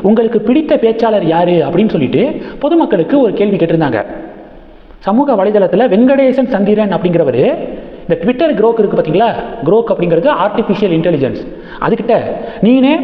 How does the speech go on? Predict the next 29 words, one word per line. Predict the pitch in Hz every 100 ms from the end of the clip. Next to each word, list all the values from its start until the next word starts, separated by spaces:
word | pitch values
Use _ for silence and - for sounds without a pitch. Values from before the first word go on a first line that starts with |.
| - - - -
ரேங்கிங் | 190 240 226 180
போட்டிருப்பா" | 185 - 170 143
அப்படின்னு | 156 208
சொல்லிட்டு | 190 - -
Grok | 160 233 269
கிட்ட | 220 - 240
ஒரு | 196 147 127 107 - -
ரெக்வெஸ்ட் | - 165 214 -
வந்து | 156 180
முன் | 175
வச்சிருக்காரு. | 170 160 135 107 - - - - - 135
Grok | 240 302 -
பாத்தீங்க | 220 202 226
அப்படின்னா | 202 170 180 214 170
ஆய்வுகள்லாம் | 214 196 165 202
நடத்தி | 170 196 - - - - - - -
தமிழகத்துல | 185 240 233 - 190 233 294 - - -
அரசியல் | 156 220 262 -
கட்சி | 214 226
தலைவர்கள்ல | 185 214 202 190 170 226 330 - - - - - - - - - - - - -
பேச்சாளர், | 247 262 254 175 117 - - - - -
சிறந்த | - 247 254 226
பேச்சாளர்கள் | 220 220 208 196 180
யாரு | 175 180 175
அப்படின்னு | 156 202
சொல்லிட்டு | 170 190
ஒரு | 254 156
லிஸ்ட்டை | 175 - 175
வந்து | 156 185 135